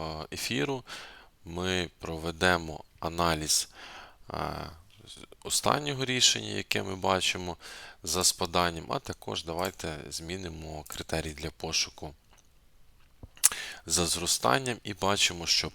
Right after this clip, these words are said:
перше судове рішення, в якому згадується Центр автовиплат Поліс, в нас датоване лише двадцять шостим листопадом,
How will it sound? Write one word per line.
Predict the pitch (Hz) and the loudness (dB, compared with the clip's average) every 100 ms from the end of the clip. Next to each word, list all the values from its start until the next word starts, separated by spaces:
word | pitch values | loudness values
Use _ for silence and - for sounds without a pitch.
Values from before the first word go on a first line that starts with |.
| - | 6
перше | 104 107 - - | 8 8 6 4
судове | - 85 85 80 85 | 2 -2 -4 -2 -2
рішення, | 107 - 90 82 | 2 2 0 -4
в | 78 | -6
якому | - 90 82 78 | -4 -4 -4 -2
згадується | 82 90 82 80 - 71 69 - - - - - | 2 2 2 -4 -2 -4 -4 -12 -14 -14 -12 2
Центр | - 92 82 78 | 6 6 4 -4
автовиплат | 73 80 80 - - | -4 -4 -4 -6 -10
Поліс, | - - 127 120 - 87 | -8 -2 -2 0 -2 -2
в | |
нас | 87 104 - | 0 0 0
датоване | 82 - 92 92 85 80 | -4 -2 -2 -2 -4 -4
лише | 78 - 80 | 0 0 0
двадцять | 76 82 - - | -2 0 0 0
шостим | - 80 - 78 | 0 -2 -4 -6
листопадом, | 76 - - 92 104 101 | -6 -6 -4 0 0 0